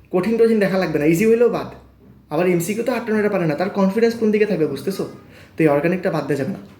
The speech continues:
এখন আমাদের অর্গানিকটা পড়ার প্ল্যানিং কী হবে? অর্গানিকের ক্ষেত্রে দুইটা, দুই, দুই টাইপের স্টুডেন্ট থাকে। তো ফার্স্ট স্টুডেন্ট হচ্ছে স-, মানে, অর্গানিকের মোটামুটি সবগুলো টপিক দেখা আছে, সে ভালো করে অর্গানিক পারে, বলতেছি না খুব ভালো পারা লাগবে, ভালো করে পারে, মানে, বোর্ড কোয়েশ্চেন দিলে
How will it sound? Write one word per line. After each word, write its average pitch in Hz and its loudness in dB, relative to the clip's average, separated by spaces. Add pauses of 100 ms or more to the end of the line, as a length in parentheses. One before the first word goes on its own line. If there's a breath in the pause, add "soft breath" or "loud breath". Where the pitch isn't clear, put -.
(180)
এখন 160 0
আমাদের 165 2
অর্গানিকটা 160 -2
পড়ার 190 -2
প্ল্যানিং 156 0
কী 156 -4
হবে? 123 -6 (360 loud breath)
অর্গানিকের 208 0
ক্ষেত্রে 226 -2
দুইটা, 160 0
দুই, 165 0
দুই 160 -2
টাইপের 196 -2
স্টুডেন্ট 151 -2
থাকে। 127 -12 (200)
তো - -14
ফার্স্ট 170 0
স্টুডেন্ট 220 0
হচ্ছে 220 -4 (360 loud breath)
স-, - -16 (120)
মানে, 160 0
অর্গানিকের 180 2
মোটামুটি 170 -2
সবগুলো 160 -4
টপিক 175 -2
দেখা 151 -4
আছে, 214 -4
সে 226 -4
ভালো 170 2
করে 180 0
অর্গানিক 160 0 (100)
পারে, 151 -4 (360)
বলতেছি 165 2
না 240 0
খুব 220 -2
ভালো 220 2
পারা 208 0
লাগবে, 247 0
ভালো 160 -2
করে 165 0
পারে, 143 -6 (520 soft breath)
মানে, 202 2
বোর্ড 175 2
কোয়েশ্চেন 190 0
দিলে 208 0